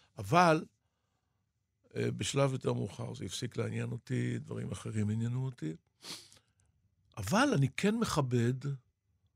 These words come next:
אנשים. ואני לא רוצה בעליל להפגין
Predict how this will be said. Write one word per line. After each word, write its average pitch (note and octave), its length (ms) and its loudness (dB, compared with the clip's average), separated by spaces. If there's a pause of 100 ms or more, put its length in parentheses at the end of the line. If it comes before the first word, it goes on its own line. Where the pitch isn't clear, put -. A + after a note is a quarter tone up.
(640)
אנשים. A#2 400 2 (1800)
ואני A2 380 4
לא A#2+ 280 10
רוצה F3 320 6
בעליל D3 920 6
להפגין B2+ 720 2